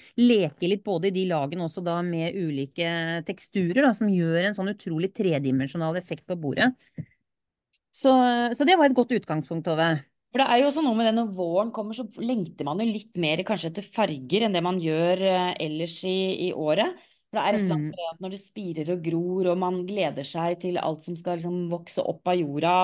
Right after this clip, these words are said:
Speaker 2: og, og alt det, eh, de vakre fargene som bare om kort, kort tid bryter ut i naturen, så, så, eh, gikk vi også all in på farger i, i forhold til serviser også. Og det er jo
Speaker 1: Mm.
Speaker 2: litt artig, for der er jo du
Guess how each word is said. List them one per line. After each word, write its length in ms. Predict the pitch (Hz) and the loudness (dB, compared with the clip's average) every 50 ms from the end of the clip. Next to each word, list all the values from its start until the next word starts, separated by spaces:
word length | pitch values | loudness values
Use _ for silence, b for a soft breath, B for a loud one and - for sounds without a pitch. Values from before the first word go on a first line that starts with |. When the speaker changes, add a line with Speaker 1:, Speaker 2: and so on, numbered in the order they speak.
| 180 175 | 4 4
Speaker 2:
og, 240 | 175 175 175 175 B B B B B _ - 170 175 | 4 2 0 -4 B B B B B _ 0 2 4
og 80 | 175 170 - | 6 6 6
alt 240 | - 165 165 165 - 180 | 4 2 0 -2 -2 0
det, 80 | 170 175 180 - - | 0 0 0 0 -2
eh, 300 | - 143 139 139 143 143 143 143 | -2 -4 -4 -4 -4 -4 -4 -4
de 80 | 180 175 | -4 -4
vakre 320 | 185 185 - - 170 165 | -4 -6 -6 -6 -4 -2
fargene 320 | 190 165 156 139 143 147 151 | 0 -2 -2 -2 -4 -6 -6
som 200 | - 170 175 170 170 175 175 175 175 170 170 170 170 165 165 b b b b b _ | -6 -6 -6 -4 -4 -4 -2 -4 -4 -2 -2 -4 -4 -6 -8 b b b b b _
bare 200 | 180 175 170 170 | 0 0 0 0
om 80 | 185 185 | -2 -4
kort, 220 | - - 190 185 - _ | -6 -8 -10 -10 -12 _
kort 240 | - 175 175 170 - - | -6 -6 -6 -6 -8 -10
tid 360 | - 180 180 180 170 165 165 175 185 180 175 | -6 -4 -2 -2 -2 -2 -2 -2 -2 0 0
bryter 320 | 190 190 165 165 - 147 147 | 0 0 -2 -2 -4 -8 -6
ut 80 | 143 170 | -4 -4
i 40 | 170 | -4
naturen, 480 | 175 175 - 175 165 160 185 226 247 254 247 | -4 -4 -6 -6 -2 0 0 2 2 0 2
så, 200 | - 220 214 214 214 B B B B B _ | 2 2 2 2 -2 B B B B B _
så, 240 | - - 233 220 220 220 - - | -8 -2 2 4 4 4 4 4
eh, 600 | 190 202 196 190 190 190 185 185 185 185 185 185 - 175 175 170 - - - - _ - - | 4 2 4 4 2 2 2 2 2 0 -2 -2 -4 -6 -8 -8 -10 -12 -14 -18 _ -12 -8
gikk 320 | 190 185 190 - - 277 247 | -8 -6 -8 -2 0 0 2
vi 120 | 190 196 196 | 4 2 2
også 220 | 185 175 - - - - | 2 2 2 0 -2 0
all 340 | - 165 165 170 185 190 - - | 2 2 6 6 6 6 4 2
in 220 | 165 170 170 165 165 | 0 0 0 -2 -2
på 120 | 190 190 | -6 -6
farger 680 | 190 - 220 190 156 127 123 127 151 165 175 175 175 - | -2 -2 -2 -2 -2 -6 -8 -2 0 2 2 2 0 -4
i, 220 | - - 170 170 151 - - | -8 -8 -6 -6 -6 -6 -8
i 40 | 165 | -6
forhold 320 | - 190 170 151 147 143 - - | -2 -2 -2 -2 -2 -6 -8 -4
til 400 | - 170 170 170 175 175 170 165 - - - | -2 -2 0 0 0 0 0 0 0 -2 -4
serviser 720 | 165 - 214 202 190 156 147 139 135 - - 180 170 - | -4 0 0 0 0 -2 -6 -8 -8 -6 -4 -2 -2 -2
også. 300 | - - - - 214 370 381 B B B B B B B _ - | -4 -4 -2 0 0 0 -2 B B B B B B B _ -4
Og 300 | - 208 208 208 214 277 | 0 4 4 4 6 6
det 60 | - 277 | 8 8
er 120 | 277 233 170 | 8 6 6
jo 0 | |
Speaker 1:
Mm. 80 | 185 | 2
Speaker 2:
litt 180 | - - _ - | -2 -6 _ -10
artig, 300 | - - _ _ 156 165 165 | -10 -10 _ _ -4 -4 -2
for 120 | 208 196 | 0 2
der 160 | 185 180 185 175 | 2 2 4 2
er 120 | 170 196 214 | 2 0 0
jo 60 | 185 | -2
du 80 | 185 | -4